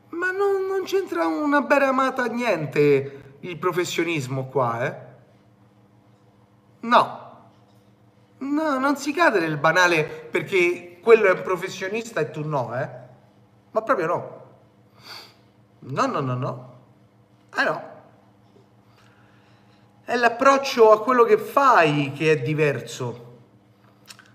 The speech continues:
Ci sono professionisti che non sono in grado di approcciarsi.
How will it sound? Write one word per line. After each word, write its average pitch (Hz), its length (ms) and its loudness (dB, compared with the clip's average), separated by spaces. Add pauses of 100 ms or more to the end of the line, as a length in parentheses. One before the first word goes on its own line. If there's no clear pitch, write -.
(160)
Ci 240 180 -10
sono 269 320 6
professionisti 254 840 -4
che 175 160 0
non 185 220 -4
sono 220 220 2
in 202 120 -2
grado 202 480 4
di 151 120 -2
approcciarsi. 135 920 -2